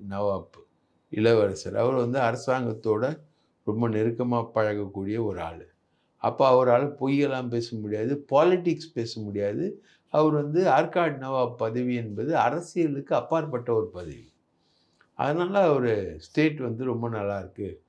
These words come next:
பெண்களுக்கு ரொம்ப பாதுகாப்பு இருக்குன்னு சொல்ல, விஜயோட மூஞ்சி சுண்டி போயிடுச்சு. ரைட்டா? ரொம்ப சுண்டி போயிட்டு, அப்புறம் சமாளிக்கிற மாதிரி ஏதோ ஒண்ணு பேசிட்டு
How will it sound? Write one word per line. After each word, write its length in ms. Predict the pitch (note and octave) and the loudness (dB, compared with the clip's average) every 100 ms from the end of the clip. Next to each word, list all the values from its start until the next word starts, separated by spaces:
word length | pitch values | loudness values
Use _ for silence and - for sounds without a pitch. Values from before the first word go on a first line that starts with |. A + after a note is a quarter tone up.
| _ _ _ - | _ _ _ -4
பெண்களுக்கு 480 | C3 C#3+ C3 A2 | 0 4 4 2
ரொம்ப 320 | G2+ G#2+ B2 A#2 | 0 -2 -2 0
பாதுகாப்பு 560 | A2 A2 A2 G2+ G2+ | 2 2 2 0 -4
இருக்குன்னு 300 | F#2+ F#2+ F#2 | -12 -10 -12
சொல்ல, 420 | F#2+ F2 F2 G#2+ A#2 _ _ _ _ _ _ G#2+ | -12 -12 -10 -10 -12 _ _ _ _ _ _ -8
விஜயோட 460 | A2 C#3 D3 B2+ G#2 | 2 4 6 4 0
மூஞ்சி 540 | A#2+ B2 B2 - F3+ | 0 0 -4 -2 2
சுண்டி 420 | F#3+ F#3+ F#3 E3+ | 4 4 4 2
போயிடுச்சு. 560 | A#2 F2 D2+ - - - _ - - _ _ _ _ _ - | 2 -2 -2 -10 -12 -16 _ -20 -20 _ _ _ _ _ 0
ரைட்டா? 380 | A#2+ - A2+ - _ _ _ _ | 0 2 -4 -4 _ _ _ _
ரொம்ப 320 | D#3 F3+ D#3 - | 0 4 6 4
சுண்டி 640 | E3+ F3 E3+ E3+ E3+ D#3+ | 2 2 2 2 2 2
போயிட்டு, 400 | C#3 A2+ A2 B2 | 4 2 2 0
அப்புறம் 640 | B2 A2+ B2 A#2 G2 F2 G2+ _ _ _ _ - | 0 2 0 0 -2 -6 -10 _ _ _ _ 0
சமாளிக்கிற 580 | B2 C3+ B2+ A#2+ A2+ A2 | 4 4 4 2 0 0
மாதிரி 220 | A2+ A2+ | 2 4
ஏதோ 260 | A2 A2 G#2 | 4 4 2
ஒண்ணு 280 | G2 A2+ | -4 -4
பேசிட்டு 680 | A2 G2 G2 A#2+ C3 F#2+ F2 | -4 -8 -6 -4 -2 -2 -4